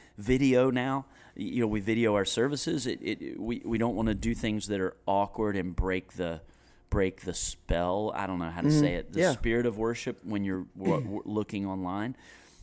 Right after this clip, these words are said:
Speaker 1: And so we're careful about things like what side of the stage I come up on. <laughs>
Speaker 2: Mm-hmm. Yeah, that's
Speaker 1: So I
Speaker 2: right.
Speaker 1: don't walk behind you or whatever.
Speaker 2: <clears throat>
Speaker 1: And
Speaker 2: Gotta
Speaker 1: so
Speaker 2: plan it
Speaker 1: it,
Speaker 2: out.
Speaker 1: e-, each Sunday, it's either first or second service, and I'm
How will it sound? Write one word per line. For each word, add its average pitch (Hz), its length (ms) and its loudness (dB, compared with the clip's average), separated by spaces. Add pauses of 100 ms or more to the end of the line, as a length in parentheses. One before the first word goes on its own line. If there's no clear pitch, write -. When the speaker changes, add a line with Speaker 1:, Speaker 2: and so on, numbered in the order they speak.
(120)
Speaker 1:
And 120 120 -8
so 151 100 0
we're 143 140 -4
careful 156 320 0
about 117 240 2
things 113 260 -2
like 104 220 -2
what 95 320 -2
side 107 500 2
of 87 140 -2
the - 80 -6
stage 98 420 -2
I 92 80 -2
come 92 240 -6
up 104 160 -4
on. 143 160 0
<laughs> - 160 -6
Speaker 2:
Mm-hmm. 175 400 8
Yeah, 156 140 10
that's 147 140 6
Speaker 1:
So 165 80 10
I 160 40 12
Speaker 2:
right. 165 80 12
Speaker 1:
don't 156 160 8
walk 131 320 6
behind 139 300 4
you 127 160 6
or 143 40 4
whatever. 139 440 6
Speaker 2:
<clears throat> - 40 -10 (200)
Speaker 1:
And 123 120 6
Speaker 2:
Gotta 123 80 6
Speaker 1:
so 143 100 4
Speaker 2:
plan 135 160 8
it 143 40 4
Speaker 1:
it, 151 120 6
Speaker 2:
out. 165 180 2
Speaker 1:
e-, 143 240 0
each 160 220 2
Sunday, 143 440 6
it's 110 340 0 (200)
either 107 220 0
first 107 260 -2
or 131 60 -4
second 147 280 0
service, 104 580 0
and 101 120 0
I'm 98 240 -2